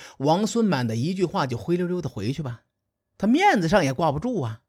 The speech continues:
于是呢，大手一挥，“得嘞！郑国不是刚刚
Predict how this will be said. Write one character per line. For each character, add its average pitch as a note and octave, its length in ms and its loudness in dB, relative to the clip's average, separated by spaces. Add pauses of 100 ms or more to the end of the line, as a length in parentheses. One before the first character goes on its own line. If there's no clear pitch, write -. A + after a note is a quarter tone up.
(840)
于 E3 100 4
是 F#3 180 2
呢， D3 180 -2 (680)
大 C#3 240 2
手 B2+ 180 -2
一 G3 100 0
挥 A#3+ 340 -2 (340)
，“得 F3 240 -2
嘞！ F3 300 0 (640)
郑 B3 260 4
国 D#3+ 200 6
不 F#3 120 2
是 D3+ 160 2
刚 A3+ 320 0
刚 A3+ 220 2